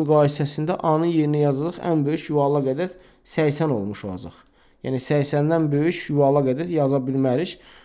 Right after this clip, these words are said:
O səbəbdən də səksəndir, səksəni nə edirik? Vururuq yüz altmışa. Və yaxud da yüz altmışı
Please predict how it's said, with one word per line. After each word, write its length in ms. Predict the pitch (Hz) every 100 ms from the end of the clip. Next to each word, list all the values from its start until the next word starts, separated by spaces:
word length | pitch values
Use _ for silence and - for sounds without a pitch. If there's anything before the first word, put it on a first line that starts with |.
| _ -
O 20 |
səbəbdən 380 | 170 139 135 127
də 60 | -
səksəndir, 560 | 151 143 160 151 170 175
səksəni 420 | 165 151 160 165
nə 80 | 131
edirik? 320 | 113 135 156
Vururuq 400 | 143 127 156 175 - - _ _ 131
yüz 480 | 139 151 185 180 -
altmışa. 680 | 151 123 107 117 107 - 101 - _ _ _ _ _ - _ _
Və 140 | - 135
yaxud 180 | 135 131
da 80 |
yüz 160 | 135 135
altmışı 640 | 131 123 127 120 - 135